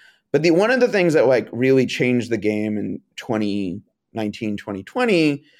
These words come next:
was once Cosmos was alive and, like, Binance adopted the Cosmos S D K, Atom got listed everywhere, um, we didn't need Tendermint, the company, anymore to keep the project alive.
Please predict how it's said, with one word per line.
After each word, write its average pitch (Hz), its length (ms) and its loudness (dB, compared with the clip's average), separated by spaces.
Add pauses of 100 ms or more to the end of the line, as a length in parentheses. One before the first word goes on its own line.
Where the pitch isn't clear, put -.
(220)
was 110 640 2 (400)
once 196 360 2
Cosmos 160 880 0
was 113 140 0
alive 127 720 4
and, 110 120 0
like, 98 200 -4
Binance 135 500 0
adopted 110 380 0
the - 60 -12
Cosmos 95 380 -6
S - 140 -12
D - 80 -16
K, 156 560 2
Atom 123 340 0
got 104 200 -2
listed - 360 -8
everywhere, 139 840 2 (400)
um, 98 540 0 (880)
we 156 140 0
didn't 247 320 2
need 151 640 2 (400)
Tendermint, 156 560 -2
the 120 60 -2
company, 175 500 -2
anymore 107 300 -2
to 107 60 -6
keep - 180 -8
the - 80 -10
project 185 400 -2
alive. - 360 -14